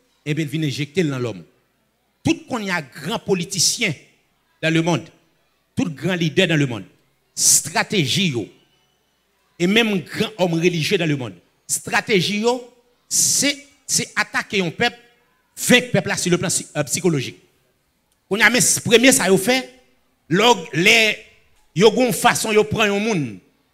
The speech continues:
qui a servi bon Dieu, et puis, ils présentent une image moun nan devant la population, hein. Et puis, gon Jean, ils présentent. Et puis, pour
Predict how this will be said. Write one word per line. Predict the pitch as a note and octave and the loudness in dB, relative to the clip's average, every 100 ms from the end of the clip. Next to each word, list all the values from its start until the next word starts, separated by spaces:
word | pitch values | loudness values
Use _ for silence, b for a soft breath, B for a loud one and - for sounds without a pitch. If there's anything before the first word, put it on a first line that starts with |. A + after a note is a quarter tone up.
| _ | _
qui | D#3+ | -6
a | |
servi | C#3+ E3+ G#3 | 0 2 2
bon | F#3+ | 0
Dieu, | E3+ A#3 C4 - _ _ _ | 0 0 -2 -8 _ _ _
et | E3+ | -4
puis, | G3+ | 0
ils | F#3+ | 0
présentent | F#3+ F#3+ G#3+ E3 G3 A3+ | 0 0 0 0 -2 -2
une | F#3+ F3+ | -2 0
image | F#3+ F3 E3+ D3+ - | -2 2 2 2 0
moun | F3 E3+ D#3+ | -2 -2 -2
nan | D#3+ C3 _ _ _ _ _ _ _ _ _ - | -2 -4 _ _ _ _ _ _ _ _ _ 4
devant | F3+ G3+ | 4 4
la | F#3 | 2
population, | F#3 F3 D3 - E3 A#2 | 0 2 2 2 0 -2
hein. | - _ _ _ _ _ _ _ _ _ _ _ | -6 _ _ _ _ _ _ _ _ _ _ _
Et | E3 | 2
puis, | F#3 D#3+ D3+ | 2 0 4
gon | A#3 A3+ | 4 6
Jean, | F3 B3+ | 6 6
ils | A3 | 8
présentent. | F3 G3+ F#3 A#3+ | 8 6 6 4
Et | F3+ - - _ _ _ _ _ _ _ G#3 G#3+ | 2 0 -10 _ _ _ _ _ _ _ -2 2
puis, | C4 | 2
pour | - | 4